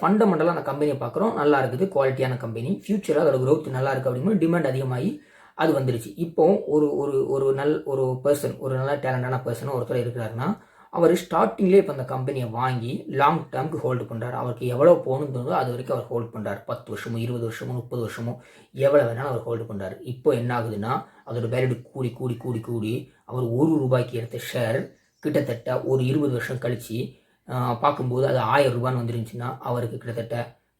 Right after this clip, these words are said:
தௌசண்ட் எக்ஸ், சாரி, டென் தௌசண்ட் எக்ஸ் அவருக்கு வந்து ப்ராஃபிட். அதாவது அவர் வாங்கினதுலேருந்து ப-, ஆயிரம் மடங்கு அவருக்கு வந்து ப்ராஃபிட்டை கொடுத்துச்சு ஒரு ரூபாய்க்கு எடுத்தது. So இப்படி பார்க்கும்போது இப்போ இந்த மாதிரி வந்து பல கம்பெனிஸ் இருக்குது, பல இதுவும்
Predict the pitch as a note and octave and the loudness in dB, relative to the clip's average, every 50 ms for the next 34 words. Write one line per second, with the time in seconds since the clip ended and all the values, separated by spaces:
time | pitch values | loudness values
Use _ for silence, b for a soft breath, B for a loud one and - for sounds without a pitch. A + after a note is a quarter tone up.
0 | _ - C#3+ D3+ E3+ D#3+ E3 - - - C#3+ C3 B2+ A#2+ A#2 - - - - - | _ 4 6 6 6 6 2 -2 -4 -4 -2 -2 -2 -2 -4 -6 -8 -12 -14 -16
1 | - _ _ - - - - C3 B2 A#2 - - D3 D3+ D3+ - D3+ C3+ - - | -18 _ _ -20 -20 -14 -10 -8 -8 -6 -4 -4 -4 -4 0 2 2 2 2 0
2 | C3 A#2 A#2+ A#2 - - - - B2+ A#2+ A#2 A#2+ B2+ A#2+ B2 B2+ D3 G3 - - | -2 -2 -2 -4 -4 -6 -8 -4 -4 -4 -2 -4 -4 -4 0 2 2 2 2 -2
3 | b b b b b b - - B2+ - - - - - - - - B2+ A#2+ C3 | b b b b b b -4 -2 -2 -2 -2 -6 -8 -12 -16 -14 -8 -4 0 4
4 | D3+ D3 C#3 C3+ B2+ A#2+ C3 C3+ D3 D#3 D#3 D3 C3 B2 A#2+ A#2 B2 B2+ B2 C3 | 4 6 4 4 2 2 4 4 4 4 2 2 2 2 2 0 0 -2 0 2
5 | E3+ G#3+ B3 - - _ _ _ _ _ _ _ - C#3+ C#3 C#3 C3+ C3+ C3 C3 | 2 2 0 -2 -10 _ _ _ _ _ _ _ -4 -2 0 2 2 2 2 2
6 | B2+ B2+ B2+ B2 B2+ - - _ _ _ _ _ A#2+ C3+ E3 E3+ D3+ C#3 B2+ B2+ | 2 0 -2 -4 -6 -10 -16 _ _ _ _ _ 0 4 6 6 6 4 4 2
7 | B2+ D3 D3+ C#3+ A#2+ G#2 - B2 B2 C3+ C3 C3 A#2 A2+ B2 A#2 - A2+ A2+ - | 0 0 0 0 0 0 -2 -6 -6 -6 -6 -8 -8 -8 -8 -10 -10 -12 -14 -12
8 | - - B2+ B2+ A#2+ A#2+ A#2 A#2+ A2+ A2+ G#2+ G#2 - G#2 G2+ - _ b b b | -8 -4 -4 -2 -2 -2 -2 -2 -2 -2 -4 -6 -8 -10 -12 -12 _ b b b
9 | b b b - - G#3 G3 F3 D#3+ - - F#3 F3 E3 - D3 C#3+ C3+ C3 B2+ | b b b 2 6 8 8 8 8 4 0 0 0 2 4 2 2 2 0 -4
10 | B2 B2 A#2+ C3 E3+ F#3+ - - F#3+ E3 - E3 C#3+ C3+ C3 - - C#3 C3+ C#3 | -4 -4 -2 0 0 0 -2 -4 -2 0 0 2 2 0 -2 -4 -8 -12 -4 -2
11 | C3+ C3 C#3 C#3+ F3 G#3+ - D3 D3 F3 G3+ G3 - D#3 D3 C#3+ - C#3+ C3+ D3+ | -2 0 2 4 4 4 4 4 4 4 2 2 4 2 2 2 2 0 0 0
12 | D#3+ E3+ C#3+ C3 B2+ C3+ D#3 G#3+ A3 - C#3+ C3+ C3+ C3+ C3+ D3+ F3 F3 - - | -2 -2 -2 -2 -2 0 0 0 0 2 2 2 2 2 2 2 -2 -2 -4 -8